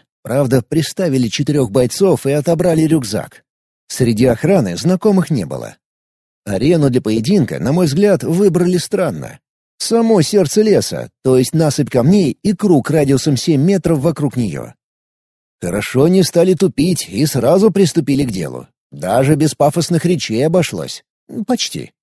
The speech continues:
Еквикиль, конечно, поквакал для порядка, но без особого энтузиазма. По его лицу было видно, что он уверен в победе, и дубины выбрал неспроста. Кроме необычной локации и участников,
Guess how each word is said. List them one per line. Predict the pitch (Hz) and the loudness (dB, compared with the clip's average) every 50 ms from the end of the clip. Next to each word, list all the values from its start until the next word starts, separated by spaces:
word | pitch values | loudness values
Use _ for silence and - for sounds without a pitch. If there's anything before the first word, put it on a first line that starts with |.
| _ _ _ _ - | _ _ _ _ -8
Еквикиль, | - 92 117 143 135 - 170 160 131 - 180 180 151 131 | -2 0 2 2 2 4 2 2 2 2 2 2 2 2
конечно, | 170 160 165 170 165 147 - 165 | 2 0 2 2 0 0 -2 -2
поквакал | - - 170 - - 131 151 180 185 160 - 135 127 | -2 -2 -2 -2 0 2 4 4 4 4 2 0 -2
для | 123 117 151 147 | 0 0 0 0
порядка, | 175 185 190 185 156 117 - - 82 69 64 76 | 0 0 2 2 0 0 -2 -6 -10 -10 -8 -8
но | 110 151 175 180 185 | -8 -8 -6 -6 -4
без | 175 170 170 156 | -2 0 2 2
особого | 185 160 - 190 180 156 160 156 165 | 2 0 2 0 0 2 2 2 2
энтузиазма. | 160 131 - 151 131 139 156 151 147 123 92 85 87 69 - - _ _ _ _ | 0 2 0 0 0 0 0 0 0 -2 -2 -6 -8 -12 -12 -16 _ _ _ _
По | - - | -8 -6
его | 90 101 104 113 | -4 -2 0 0
лицу | 120 127 117 - - 170 156 | 0 0 0 -2 0 0 0
было | 123 139 139 135 | 2 2 2 2
видно, | 131 165 190 139 113 139 147 | 2 2 0 0 0 0 0
что | 135 - - 175 175 | -2 -2 -2 0 2
он | 165 156 165 | 4 4 4
уверен | 170 165 151 165 160 156 156 143 | 2 2 2 2 2 2 0 -2
в | - - | -2 -2
победе, | 139 139 135 170 170 127 - 80 67 - _ _ | -4 -2 0 2 2 0 0 -4 -10 -14 _ _
и | - 98 | -6 -4
дубины | 131 175 220 196 147 139 160 190 214 208 | 0 0 0 2 2 2 2 4 4 4
выбрал | 156 131 143 143 135 170 180 180 | 2 2 0 0 2 2 2 2
неспроста. | 185 202 - - - 214 208 180 - - - 69 62 64 64 _ _ _ _ _ _ _ _ _ _ _ _ _ _ _ _ _ _ _ _ | 2 0 -2 -2 -2 -2 -2 -2 -4 -6 -8 -8 -8 -10 -12 _ _ _ _ _ _ _ _ _ _ _ _ _ _ _ _ _ _ _ _
Кроме | - 107 113 120 120 127 | -4 -2 0 2 2 2
необычной | 127 135 135 131 123 156 143 - - 135 127 | 2 2 2 2 2 0 -2 -2 -2 -2 0
локации | 120 120 123 120 - 185 160 131 - - - 139 127 | 0 0 0 0 2 2 0 0 0 -2 -2 -2 0
и | 123 123 | 0 0
участников, | 127 - - 208 214 180 - - 113 80 - - - - | 0 0 0 0 0 0 0 -2 -6 -6 -6 -10 -14 -16